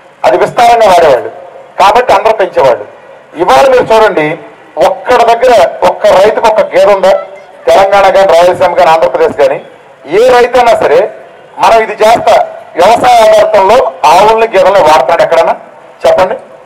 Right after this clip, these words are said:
దేనికైనా వాడుతున్నాడా? ఏ రైతుకి లేదు. ఒకప్పుడు పది గేదెలు ఉండేవాడు కూడా ఇవాళ ఒక్క రైతుకి ఒక్క గేదె లేదు. కానీ హైదరాబాద్లో కోట్ల జనాభా ఉన్నారు, మన విజయవాడ కానీ, విశాఖపట్నం ఇలాంటి ఊళ్ళో ఇన్ని లక్షల మంది జనాభా ఉన్నారు.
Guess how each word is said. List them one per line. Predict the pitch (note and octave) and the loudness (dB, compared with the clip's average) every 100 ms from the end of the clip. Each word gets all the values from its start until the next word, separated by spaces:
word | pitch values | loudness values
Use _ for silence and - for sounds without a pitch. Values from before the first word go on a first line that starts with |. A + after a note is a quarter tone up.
| - _ - | -20 _ -4
దేనికైనా | G3 A3 A3+ | -2 0 2
వాడుతున్నాడా? | G#3 G3 G3 G3 C4+ - - - - C3+ | 2 2 0 0 0 -2 -12 -20 -20 -6
ఏ | F#3+ C4+ | 0 2
రైతుకి | C#4 C#4+ C#4+ C#4 | 2 0 -2 -2
లేదు. | B3 - - - - - | 0 -2 -6 -18 -20 -6
ఒకప్పుడు | D#3+ F3 G#3 A#3+ | -2 0 0 0
పది | G3 F#3+ | 0 0
గేదెలు | A3 A3+ | 0 0
ఉండేవాడు | A3 G#3+ G3+ G3+ | 0 2 0 0
కూడా | A3 | -2
ఇవాళ | F#3+ F3 | 0 0
ఒక్క | D#3+ - - | -2 -6 -2
రైతుకి | F#3+ G3+ - - | 0 0 -2 -4
ఒక్క | A3 F#3+ | -4 -4
గేదె | C3 D#3 E3 | -2 -2 0
లేదు. | D#3 B2 A2+ A2+ - - _ - | -2 -4 -10 -16 -20 -20 _ -4
కానీ | D3 F3+ E3 C3+ C#3 - _ _ - | 0 0 -2 -6 -14 -20 _ _ -2
హైదరాబాద్లో | - A3+ A#3+ A#3 A3 | 0 2 2 2 0
కోట్ల | - F3 F3 | 0 0 0
జనాభా | F#3 E3 D#3+ D3+ | 0 0 0 0
ఉన్నారు, | C#3+ B2+ A#2 A2 - - - - | 0 0 -4 -10 -18 -20 -20 -10
మన | - E3 D3 D3 - D3+ | -2 0 0 -2 -8 -14
విజయవాడ | E3 G3 F#3+ F3+ | -4 0 2 2
కానీ, | F3+ F#3 | 0 -2
విశాఖపట్నం | F3 E3 F#3+ F3+ E3+ - E3+ F3 | -4 -4 -4 -2 -2 -2 -4 -2
ఇలాంటి | E3 F3 F3 | 0 0 2
ఊళ్ళో | F3 F3+ | 2 2
ఇన్ని | E3+ D3+ | 0 0
లక్షల | D3 - | 0 0
మంది | F3 F3 D3+ | -2 -2 0
జనాభా | D3+ C#3+ C#3 | 0 2 0
ఉన్నారు. | B2+ A#2 A2 | 0 -2 -6